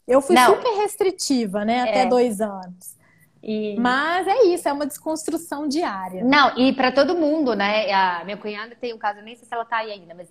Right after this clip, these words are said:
Speaker 2: ela, ela entrou no começo. Eles não têm filho ainda, né? Meu irmão não tem filho ainda. E ela falando que ela tava no, em home office também, e aí trabalhando em,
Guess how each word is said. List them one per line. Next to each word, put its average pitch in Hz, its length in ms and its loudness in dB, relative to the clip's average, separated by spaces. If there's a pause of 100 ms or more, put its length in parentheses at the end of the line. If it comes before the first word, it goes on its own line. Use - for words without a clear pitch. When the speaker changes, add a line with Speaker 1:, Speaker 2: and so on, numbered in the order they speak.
Speaker 2:
ela, 190 200 -6
ela 190 220 -8
entrou 190 220 -10
no 190 80 -14
começo. 175 460 -20
Eles 214 260 -4
não 233 140 0
têm 320 180 2
filho 269 320 -4
ainda, 208 240 -4
né? 196 140 -4
Meu 185 120 -8
irmão 180 320 0
não 175 140 -12
tem 175 180 -10
filho 185 300 -10
ainda. 185 340 -6 (960)
E 240 320 2
ela 262 200 4
falando 277 320 -2
que 269 80 0
ela 277 100 6
tava 262 260 2
no, 277 420 -8
em 208 100 -8
home 226 260 -4
office 233 340 0
também, 202 540 -10
e 220 140 -6
aí 202 180 -2
trabalhando 240 760 -4 (120)
em, 226 420 -18